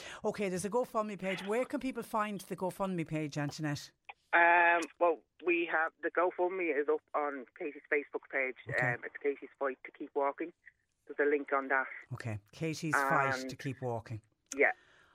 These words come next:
Speaker 1: Okay,
Speaker 2: And
Speaker 1: and
Speaker 2: if you go into GoFundMe itself, just type in "Get Katie to Poland for hip surgery."
Speaker 1: Okay.
Speaker 2: And it'll come up that way.
Speaker 1: Katie's Fight to Keep Walking. Will you come back to us after the fifth of December when you
Speaker 2: Oh,
Speaker 1: get
Speaker 2: I
Speaker 1: back
Speaker 2: will,
Speaker 1: from Poland?
Speaker 2: a hundred percent,
Speaker 1: And,
Speaker 2: once I
Speaker 1: uh,
Speaker 2: know.
Speaker 1: and keep us updated.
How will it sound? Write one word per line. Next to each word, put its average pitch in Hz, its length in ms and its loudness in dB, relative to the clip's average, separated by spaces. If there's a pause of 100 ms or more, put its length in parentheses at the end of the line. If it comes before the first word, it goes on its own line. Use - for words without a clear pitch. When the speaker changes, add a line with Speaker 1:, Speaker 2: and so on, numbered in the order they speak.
(160)
Speaker 1:
Okay, 139 240 -2
Speaker 2:
And 139 200 2
Speaker 1:
and 143 80 -2
Speaker 2:
if 135 60 -8
you 135 240 -4
go 139 160 4
into 147 260 0
GoFundMe 147 600 0
itself, 135 320 -2 (220)
just 139 140 -4 (120)
type 127 300 -4
in 123 320 -6
"Get 123 180 -4
Katie 123 240 -10
to - 100 -16
Poland 120 440 -6
for 120 80 -2
hip 120 200 -8
surgery." 110 360 -6 (360)
Speaker 1:
Okay. - 180 -14 (100)
Speaker 2:
And 113 120 0
it'll 92 120 -2
come - 160 -6
up - 120 -18
that - 120 2
way. - 80 -10 (200)
Speaker 1:
Katie's 160 380 -6
Fight 147 320 -6
to 147 80 -8
Keep 147 300 -8
Walking. 147 400 -4
Will 175 100 -2
you 185 80 -2
come 190 200 -4
back 220 260 0
to 226 100 -8
us 202 100 -10
after 196 280 -6
the 165 80 -8
fifth - 300 -10
of 165 80 -4
December 160 400 -4
when 151 120 2
you 156 100 12
Speaker 2:
Oh, 175 120 8
Speaker 1:
get 160 80 2
Speaker 2:
I 156 40 6
Speaker 1:
back 143 100 8
Speaker 2:
will, 143 60 2
Speaker 1:
from 151 120 -6
Poland? 156 280 0
Speaker 2:
a 151 40 2
hundred 143 160 -6
percent, 135 340 -2
Speaker 1:
And, 156 240 0
Speaker 2:
once - 40 2
I 151 80 6
Speaker 1:
uh, 160 60 0
Speaker 2:
know. 143 280 2
Speaker 1:
and 190 160 -4
keep 190 240 -6
us 170 80 -6
updated. 175 600 -4